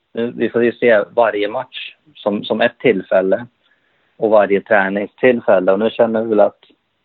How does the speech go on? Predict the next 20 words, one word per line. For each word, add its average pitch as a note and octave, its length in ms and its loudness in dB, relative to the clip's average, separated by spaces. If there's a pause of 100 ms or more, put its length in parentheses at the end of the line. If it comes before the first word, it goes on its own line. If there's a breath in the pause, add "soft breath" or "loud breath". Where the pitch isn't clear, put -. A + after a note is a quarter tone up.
(280)
nu B2 120 -4
har A#2+ 100 2
vi A#2 140 0
fått - 360 -6 (180)
tre A#2 260 4
jättetuffa A2 560 0
matcher B2+ 520 0 (880 soft breath)
och A#2 180 -2
så - 140 -6
får A#2+ 180 0
vi A2+ 80 0
möta A2+ 300 0
Syrianska G#2+ 640 2
helgen G2+ 460 0
som A2 300 -8 (200)
vi B2 120 0
får - 120 -4
träna G#2+ 280 0
på G2+ 380 0 (140)
kanske G#2 380 -4